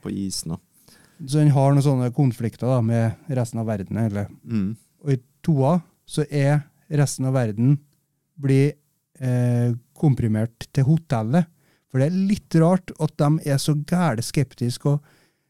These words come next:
Speaker 2: men når han, Kevin kommer på det hotellet der, så ser du på han, eh, det, jeg tror det er han som spilte klovn i It.
Speaker 1: Oi.
Speaker 2: Eh, du ser på han at han bare hater den ungen fra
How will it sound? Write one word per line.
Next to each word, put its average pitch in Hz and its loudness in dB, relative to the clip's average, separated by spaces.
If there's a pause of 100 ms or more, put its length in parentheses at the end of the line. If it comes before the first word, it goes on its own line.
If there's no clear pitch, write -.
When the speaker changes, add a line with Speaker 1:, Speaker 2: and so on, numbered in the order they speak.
(160)
Speaker 2:
men 160 0
når 165 6
han, 165 4 (580)
Kevin 123 2
kommer 143 0
på 160 0
det 156 4
hotellet 117 -2
der, 175 2 (1500)
så - -2
ser 110 0
du 113 -2
på 135 2
han, 127 2
eh, 120 2
det, 120 2
jeg 131 0
tror 135 -2
det 147 4
er 147 4
han 135 2
som 131 -4
spilte 127 -6
klovn 123 0
i - -2
It. - -10 (440)
Speaker 1:
Oi. 135 -6 (600)
Speaker 2:
Eh, 131 2
du 131 -2
ser 139 2
på 147 2
han 139 4
at 139 0
han 139 2
bare 135 2
hater 139 0
den 135 4
ungen 123 2
fra 143 0